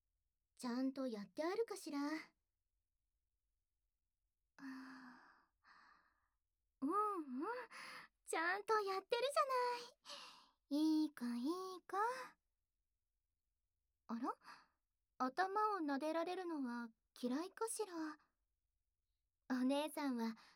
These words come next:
頑張っている子を褒めるのが好きなんだけどな。ま、それはいいか。まずは、出しておいた課題の確認をしたら、今日は私の作ってきた問題集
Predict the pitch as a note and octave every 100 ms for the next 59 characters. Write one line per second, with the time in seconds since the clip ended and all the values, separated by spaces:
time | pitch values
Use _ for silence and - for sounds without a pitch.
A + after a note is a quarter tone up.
0 | _ - A#3+ C4+ D4 C#4+ G#3+ G#3 A#3+ -
1 | C4+ C4 B3+ C4 D#4 D#4+ B3 G3+ F#3 F3+
2 | - D#4+ D4 B3+ A3 G#3+ G#3 B3+ E4+ F#4+
3 | A4 A#4 - _ _ _ _ _ _ _
4 | _ _ _ _ _ _ - C4 - -
5 | - - - G3 A3 C4 E4+ - - C#5+
6 | - - _ _ _ _ _ _ _ _
7 | _ _ C4+ F4 F#4+ F4 E4 F#4+ F4 -
8 | - _ _ C4+ E4 - C#4 A3+ A3 G3+
9 | A3 A#3+ C#4 C#4 C4+ C4+ D#4 D#4+ E4 E4+
10 | - F4 E4+ D#4+ - _ _ _ _ _
11 | F#4 G4 E4+ A3 G3+ G3+ D#4 G4 G4 -
12 | - A4 - - A#3 A3+ D4 G4 A4 -